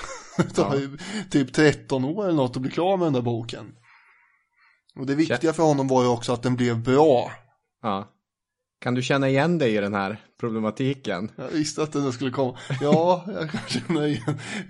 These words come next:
Speaker 1: Jag är uppe i tio år jag också nu. Så att det,
Speaker 2: Ja.
Speaker 1: det är helt orimligt. Men jag tror att han har, han har nog mer, la nog mer intensivt arbete, eh, och kontinuerligt intensivt arbete på,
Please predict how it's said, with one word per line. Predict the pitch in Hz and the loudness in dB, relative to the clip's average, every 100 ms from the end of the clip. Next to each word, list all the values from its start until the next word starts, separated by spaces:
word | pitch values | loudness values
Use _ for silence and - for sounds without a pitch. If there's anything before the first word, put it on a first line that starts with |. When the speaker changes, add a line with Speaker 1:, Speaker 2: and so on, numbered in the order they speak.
| 143 156 156 156 _ - | -6 -4 -4 -8 _ -4
Speaker 1:
Jag | 143 | 4
är | |
uppe | 220 220 202 | 4 4 -2
i | |
tio | 214 214 185 | 0 0 4
år | 190 175 | 6 6
jag | 165 147 | 8 6
också | - 180 196 | 6 0 2
nu. | 202 - | -2 -4
Så | 170 | -8
att | 151 | -4
det, | 165 190 175 - - - - - | -2 0 0 -2 -18 -20 -20 -8
Speaker 2:
Ja. | 120 | -4
Speaker 1:
det | |
är | 131 | -2
helt | 123 127 127 | 0 -2 -2
orimligt. | 123 120 117 120 120 - - | -2 -2 -4 -4 -8 -10 -8
Men | 147 160 | 0 0
jag | 156 | 2
tror | 170 156 | 4 4
att | 151 | 6
han | 175 170 | 6 6
har, | 160 147 139 - - - - - | 8 6 4 -8 -20 -20 -20 -16
han | - 156 165 | 2 4 6
har | 156 | 4
nog | 143 143 | 4 4
mer, | 147 143 104 117 113 101 - 143 | 2 2 -2 -6 -10 -18 -10 -2
la | 143 | 0
nog | 139 139 | 0 -4
mer | 143 131 127 - _ _ _ _ _ _ _ | -2 -2 -2 -4 _ _ _ _ _ _ _
intensivt | 156 139 120 135 123 151 147 - | 0 0 0 -2 2 2 2 2
arbete, | 147 135 120 127 117 117 156 127 117 - _ _ _ | 4 4 4 2 0 2 2 2 -2 -20 _ _ _
eh, | - 131 123 | -8 -6 -4
och | - 135 123 | -4 -6 -4
kontinuerligt | 143 127 139 139 139 120 151 135 | -4 -4 0 2 2 2 2 0
intensivt | 135 117 127 127 120 | -4 -4 -4 -2 -2
arbete | 127 123 117 113 117 | -2 -2 -2 -4 -4
på, | 113 123 120 117 | -4 -2 -2 -6